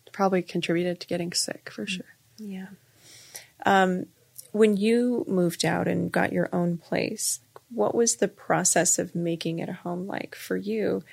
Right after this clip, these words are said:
Speaker 2: since you lived in a space that was so not private and not homey for you for such a long
Speaker 1: Yeah.
Speaker 2: time?
Speaker 1: It felt very nice, actually, to just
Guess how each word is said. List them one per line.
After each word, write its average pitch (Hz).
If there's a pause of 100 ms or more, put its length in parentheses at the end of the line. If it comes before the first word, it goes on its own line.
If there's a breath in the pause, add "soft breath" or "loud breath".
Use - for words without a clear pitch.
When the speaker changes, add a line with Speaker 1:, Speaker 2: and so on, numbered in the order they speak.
(140 soft breath)
Speaker 2:
since -
you 185
lived 202
in 202
a 185
space -
that -
was -
so -
not 180
private -
and 190
not - (580)
homey 180
for -
you - (160)
for 208
such -
a -
long 180
Speaker 1:
Yeah. 165
Speaker 2:
time? 165 (1120)
Speaker 1:
It 214 (140)
felt 202
very 175
nice, 160
actually, 165
to 170
just 170